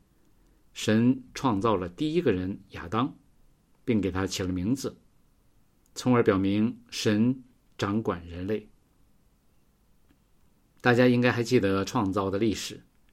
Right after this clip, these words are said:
创世纪二章十九节告诉我们，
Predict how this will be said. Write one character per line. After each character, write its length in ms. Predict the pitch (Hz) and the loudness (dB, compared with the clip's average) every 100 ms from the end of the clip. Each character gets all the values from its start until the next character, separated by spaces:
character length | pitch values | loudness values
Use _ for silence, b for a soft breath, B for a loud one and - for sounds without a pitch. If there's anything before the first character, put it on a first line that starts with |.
| _ _ _ _ _ _ _ _ _ | _ _ _ _ _ _ _ _ _
创 180 | - 160 | 2 2
世 140 | 135 | 2
纪 300 | 139 143 113 - | 0 0 0 0
二 180 | 120 | 0
章 280 | 101 107 107 | 2 0 0
十 180 | 104 147 | 0 0
九 100 | 135 | 0
节 160 | 87 95 | 0 -2
告 160 | 98 | -2
诉 160 | 90 98 | -4 -8
我 80 | 92 | -10
们， 220 | 92 | -14